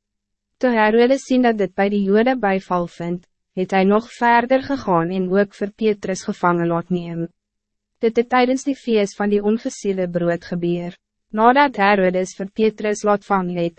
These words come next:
het hy hom in die tronk gezet en hom deur vier afdelings van vier soldaten elk laat bewaak. Herodes wou hom na die pasfeest voor die volk bring. So is hy dan in die tronk bewaak, maar die gemeente het aanhoudend vir hom tot God gebid.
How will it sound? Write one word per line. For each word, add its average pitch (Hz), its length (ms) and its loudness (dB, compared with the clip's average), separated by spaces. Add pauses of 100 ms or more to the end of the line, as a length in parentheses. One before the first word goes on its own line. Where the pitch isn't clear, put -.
(140)
het 202 240 0
hy 220 140 6
hom 220 180 2
in 220 140 4
die 220 80 -16
tronk 196 400 0
gezet 220 500 0
en 208 160 0
hom 185 240 0
deur 170 240 -2
vier 247 240 0
afdelings 180 720 -2
van 190 100 0 (140)
vier 226 180 2
soldaten 180 640 0
elk 170 320 -2
laat 160 240 -2
bewaak. 165 460 -8 (760)
Herodes 247 560 2
wou 220 140 4
hom 196 180 0
na 202 160 2
die 269 100 0
pasfeest 214 680 -4
voor 202 160 0
die 202 100 -6
volk 185 320 -2
bring. 170 300 -8 (340)
So - 320 2
is 269 240 2
hy 196 80 4
dan 185 240 2
in 202 140 2
die 202 100 0
tronk 202 400 0
bewaak, 185 560 -2 (240)
maar 190 220 2
die 214 100 0
gemeente 214 480 0
het 214 160 -2
aanhoudend 208 560 2
vir 220 140 0
hom 190 240 -2
tot 202 180 -4
God 185 380 -2
gebid. 175 340 -4